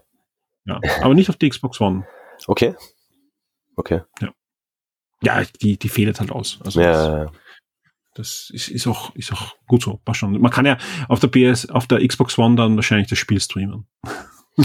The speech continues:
Speaker 2: Wahrscheinlich, ja.
Speaker 1: Ja, was eine schöne Möglichkeit ist. Also
Speaker 2: Ja.
Speaker 1: finde ich noch immer sehr elegant gelöst.
Speaker 2: Ja, apropos, apropos
Speaker 1: Ähm,
Speaker 2: Xbox,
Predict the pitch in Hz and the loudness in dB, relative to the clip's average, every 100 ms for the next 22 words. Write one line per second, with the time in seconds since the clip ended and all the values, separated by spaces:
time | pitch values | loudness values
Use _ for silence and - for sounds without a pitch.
0 | - - - - - 123 104 - 82 85 | 0 -2 -4 -6 0 0 0 -2 -2 -2
1 | - - - - - - - - 107 - | -2 0 2 2 0 0 -4 -4 -4 -4
2 | - 101 - - 156 - 196 185 143 - | -10 -12 -6 0 2 4 6 6 4 2
3 | 107 - - - 98 110 117 - 127 120 | -4 -8 -4 -2 -2 -4 -4 2 2 4
4 | 120 117 113 - _ - - - 117 113 | 2 2 -2 -8 _ -20 -6 0 2 0
5 | - 110 - 101 92 - 117 - 165 156 | -2 -4 -2 -2 0 2 4 4 4 4
6 | 160 117 135 143 143 143 - - 127 - | 4 2 4 4 4 2 -2 0 0 0